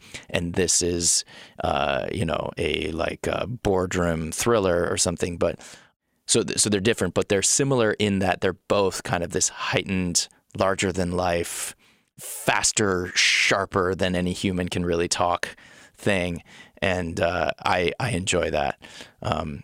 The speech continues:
it's not the only style I like. I also like stuff that's, that's, you know, that's very realistic. And this isn't that. Um, so that's fun. And, uh, and then when I read the book and, and just learned more about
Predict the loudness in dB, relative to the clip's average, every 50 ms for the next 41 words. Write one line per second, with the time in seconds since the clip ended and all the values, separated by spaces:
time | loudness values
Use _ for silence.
0 | -6 -2 0 2 2 2 0 0 0 2 2 2 2 2 2 2 2 2 2 2
1 | 0 0 0 2 2 2 2 2 0 0 0 0 0 0 0 0 0 0 -2 -2
2 | -2 -2 0 0 -2 -2 -2 -4 -4 -2 0 2 2 2 0 -2 _ -6 -4 -2
3 | 0 0 0 0 0 -2 -4 -4 -2 -4 -4 -6 -10 _ _ _ _ _ _ _
4 | _ _ -12 -10 -6 -6 -6 -6 -6 -4 -2 0 2 2 2 0 2 2 2 2
5 | 2 2 2 2 2 2 0 0 -2 -6 -8 -8 -8 -6 -2 0 0 0 2 2
6 | 0 -2 -2 -2 -4 -4 -4 -6 -8 -14 -18 -18 -18 -18 -18 -20 -18 -8 -4 0
7 | 0 2 0 0 -2 -6 -8 -12 -14 _ _ _ -20 -20 _ _ -18 -18 -4 0
8 | 0 2 4 4 2 2 0 -2 -4 -4 -4 -2 -2 -4 -6 -10 -14 _ _ _
9 | _ _ _ _ _ -2 0 2 2 2 0 2 2 2 2 2 2 2 0 0
10 | -4 _ _ _ _ _ _ _ _ _ 2 2 4 2 2 4 4 4 4 4
11 | 2 2 0 2 4 4 4 2 2 0 -2 -2 -2 -2 -2 -2 -2 0 2 2
12 | 0 0 0 0 0 0 0 -2 -2 0 2 2 4 4 2 0 0 -4 -4 -2
13 | 0 0 0 0 -2